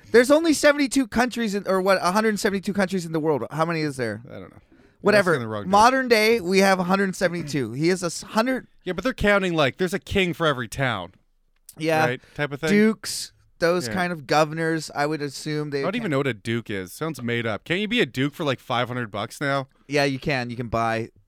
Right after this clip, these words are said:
Speaker 1: into the
Speaker 2: Who gives a shit?
Speaker 1: And you used to be
Speaker 2: Your
Speaker 1: able
Speaker 2: title's gone. You're, it's meaningless.
Speaker 1: It is absolute h-, horseshit. I can't believe that there's monarchy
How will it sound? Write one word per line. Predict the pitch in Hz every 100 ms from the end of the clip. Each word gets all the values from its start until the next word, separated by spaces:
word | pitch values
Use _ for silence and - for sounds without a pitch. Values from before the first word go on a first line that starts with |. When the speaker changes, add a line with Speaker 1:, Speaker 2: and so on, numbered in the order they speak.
| _ -
Speaker 1:
into | 120 123
the | 113 113
Speaker 2:
Who | 185
gives | 147 143 113
a |
shit? | - 110 92 -
Speaker 1:
And | 196
you | 226
used | 220 240 -
to | 226
be | 185
Speaker 2:
Your |
Speaker 1:
able | 214
Speaker 2:
title's | 226 220 143
gone. | 110 139 117 101
You're, | 131
it's | 160 165
meaningless. | 147 151 123 98 90 - -
Speaker 1:
It | - 202
is | 220 226 180 -
absolute | 175 180 - 185 175 151 _
h-, | - -
horseshit. | 120 147 165 156 - 147 139
I | 156
can't | - 190 185
believe | 165 165
that | 156 151
there's | 147 131
monarchy | 131 131 131 - 120 113